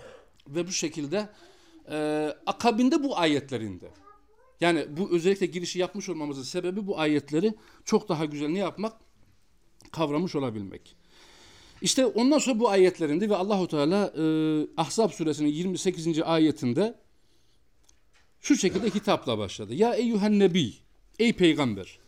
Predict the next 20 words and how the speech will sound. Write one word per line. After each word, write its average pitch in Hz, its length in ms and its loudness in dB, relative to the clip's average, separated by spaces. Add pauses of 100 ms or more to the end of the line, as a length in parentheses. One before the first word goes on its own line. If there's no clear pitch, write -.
(640)
kul 262 140 10
li 202 160 8
ezvacike, 170 1080 4 (540)
hanımlarına 180 680 4
de 220 100 6
ki, 143 280 -4 (840)
in 214 160 2
kuntunne 185 720 2
turidnel 160 480 0
hayate 131 760 -2
dunya 113 560 2
ve 143 80 6
zineteha 220 840 2 (540)
fetaaleyne 135 960 0
umetti'kunne 143 960 -2
ve 127 80 -2
userrihkunne 131 1040 -2
serahan 127 460 -8
cemile." 92 420 -10 (760)
Eğer 208 480 6